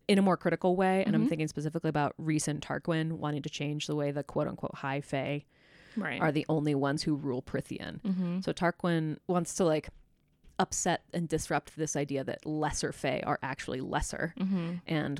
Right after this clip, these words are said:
Speaker 1: wants them to have representation in government. But at the same time, it doesn't seem like either Rhys or Tarquin are actually talking about giving up power and privilege in order to
Speaker 2: Right.
Speaker 1: make that change happen.
Speaker 2: Yes.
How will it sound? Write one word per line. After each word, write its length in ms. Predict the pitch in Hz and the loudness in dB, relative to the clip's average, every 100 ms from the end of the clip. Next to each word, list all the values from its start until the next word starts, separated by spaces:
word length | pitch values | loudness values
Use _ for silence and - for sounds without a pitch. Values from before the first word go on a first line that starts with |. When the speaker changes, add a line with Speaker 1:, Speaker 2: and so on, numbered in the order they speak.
| - | -4
Speaker 1:
wants 200 | 165 147 | -4 -2
them 160 | 156 139 | -4 -4
to 60 | |
have 180 | 143 127 | -2 -2
representation 560 | 120 127 131 - 131 127 | -4 -6 -8 -8 -6 -4
in 80 | - | 2
government. 440 | 247 190 139 110 | 4 4 0 0
But 100 | 160 | -4
at 80 | - | -4
the 80 | - | 0
same 220 | 160 143 | 0 0
time, 600 | - 226 180 139 135 147 - - - | -2 0 0 0 -2 -4 -10 -20 -8
it 60 | - | -2
doesn't 220 | 160 - | -2 0
seem 180 | 175 165 | -2 0
like 160 | 156 | -2
either 320 | - 156 160 156 | 0 0 2 0
Rhys 220 | 156 147 | -2 -2
or 140 | 147 | -4
Tarquin 360 | 156 143 - 147 | -4 -4 -2 -4
are 80 | 139 | -2
actually 500 | 135 - 143 135 - - | -4 -4 -4 -6 -8 -6
talking 320 | 156 151 156 | -4 -2 -2
about 280 | 143 147 - | -2 -6 -2
giving 280 | 165 151 135 | -2 -2 -2
up 200 | 139 - - | -2 -2 -6
power 260 | 226 226 | -2 0
and 120 | 226 214 | 0 0
privilege 400 | 233 233 226 - | -2 0 -2 0
in 80 | |
order 160 | 165 160 | 0 0
to 100 | 147 | 0
Speaker 2:
Right. 60 | 151 | -2
Speaker 1:
make 260 | 135 135 - | -2 -4 -4
that 180 | 131 - | -8 -6
change 320 | - 113 - | -10 -8 -10
happen. 440 | - - - - - - | -10 -8 -8 -10 -12 -10
Speaker 2:
Yes. 480 | 170 - - - | -10 -10 -16 -18